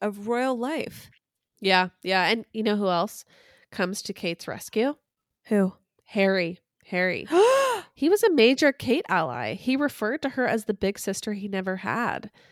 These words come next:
Speaker 1: Wow.
Speaker 2: And so he told William, you know, to reconsider. Uh, and sure enough, William was soon begging to have her back. She held out, though,
Speaker 1: Aw.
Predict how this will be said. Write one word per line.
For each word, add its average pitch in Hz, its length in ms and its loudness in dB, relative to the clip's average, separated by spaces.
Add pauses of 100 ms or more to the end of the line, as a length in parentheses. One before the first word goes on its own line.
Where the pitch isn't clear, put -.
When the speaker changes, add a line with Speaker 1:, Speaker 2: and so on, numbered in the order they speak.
(440)
Speaker 1:
Wow. 185 500 -2 (300)
Speaker 2:
And 226 120 -4
so 226 200 2
he 262 560 0 (240)
told 233 340 0
William, 170 600 -2
you 196 140 -4
know, 165 200 -2
to 190 160 -12 (120)
reconsider. 208 720 -2 (460)
Uh, 220 360 8
and 233 100 0
sure 247 240 4
enough, 240 420 0 (300)
William 233 500 4
was 226 120 2
soon 202 460 4
begging 196 480 0
to 196 100 -6
have 175 260 -2
her 175 140 -2
back. - 460 -12 (440)
She - 280 4
held 269 200 6
out, 180 200 6
though, 143 220 4
Speaker 1:
Aw. - 20 -14